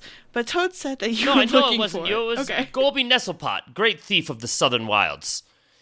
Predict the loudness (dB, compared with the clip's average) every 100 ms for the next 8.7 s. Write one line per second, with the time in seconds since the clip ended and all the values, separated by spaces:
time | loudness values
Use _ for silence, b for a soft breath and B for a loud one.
0 | -16 -6 2 4 4 6 6 8 4 4
1 | 2 0 -12 _ _ _ -12 -2 2 4
2 | 6 4 2 -4 2 4 4 -4 -20 _
3 | _ _ -4 2 4 4 4 6 4 4
4 | 4 2 2 -4 -4 -6 -10 -10 -10 -10
5 | -10 -16 _ _ _ 0 4 4 4 0
6 | 0 0 -4 -4 -2 0 0 0 2 2
7 | 2 0 0 0 2 2 2 0 -2 -6
8 | -2 0 2 2 0 0 -4